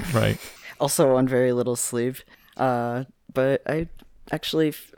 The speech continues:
Speaker 2: I'd missed if there was an answer yet, or if that was what you guys were still talking about. Uh, is, are you, like,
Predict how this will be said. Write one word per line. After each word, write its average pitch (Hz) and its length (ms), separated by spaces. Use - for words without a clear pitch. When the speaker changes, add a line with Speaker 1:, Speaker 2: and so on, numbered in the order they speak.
Speaker 2:
I'd 147 240
missed 175 380
if - 440
there 139 120
was 143 300
an 135 120
answer 143 260
yet, 135 240
or 113 100
if 107 100
that - 120
was 104 140
what 117 120
you 107 160
guys 110 220
were 107 60
still 117 180
talking 113 380
about. 127 400
Uh, 113 320
is, 135 340
are 135 160
you, 147 220
like, 135 260